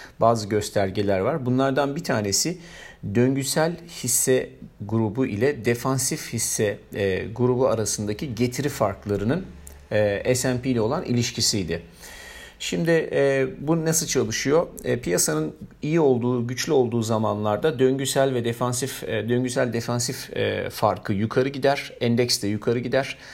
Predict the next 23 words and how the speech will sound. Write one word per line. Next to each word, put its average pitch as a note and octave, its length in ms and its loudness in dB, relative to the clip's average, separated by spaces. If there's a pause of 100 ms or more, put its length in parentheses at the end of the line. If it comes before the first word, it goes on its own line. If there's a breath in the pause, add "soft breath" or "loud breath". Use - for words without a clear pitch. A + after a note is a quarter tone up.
(320 loud breath)
E, G#2 340 2
piyasanın C#3 500 0
zayıf C3+ 300 0
olduğu A2 280 0
zamanlarda, G2 880 0
e, G2 340 0
döngüsel A#2+ 520 0
defansif A#2 440 -2
farkı F#2+ 600 -2
defansifler A#2+ 720 0
lehine G2+ 300 -2
aşağı A#2+ 400 0
yönlü F#2 240 -2
gider. D#3+ 400 -2 (260 loud breath)
E, A2+ 300 0
genel B2+ 300 0
itibariyle A2 460 -2
hisse B2 260 -2
endeksleri G2 480 -2
de E3 60 -2
aşağı A2 420 2
doğru F2+ 180 -4
gider. - 300 -8